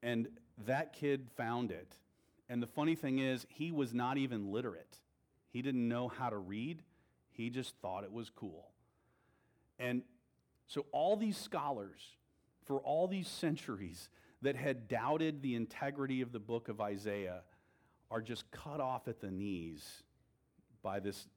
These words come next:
illiterate kid finding this scroll in that cave and bringing it to the attention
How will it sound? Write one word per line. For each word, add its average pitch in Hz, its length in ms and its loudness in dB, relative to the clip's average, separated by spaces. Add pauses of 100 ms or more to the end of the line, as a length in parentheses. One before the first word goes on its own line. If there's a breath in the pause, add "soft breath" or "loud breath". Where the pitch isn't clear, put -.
illiterate 123 520 2 (160)
kid 110 460 0 (160)
finding 104 600 0 (340)
this 117 180 -4
scroll 104 680 0
in 95 180 -6
that 107 320 -2
cave 92 480 -4 (580 soft breath)
and 98 160 -6
bringing 107 400 0
it 98 160 -4 (160)
to 113 100 -6
the 98 140 0
attention 95 640 -4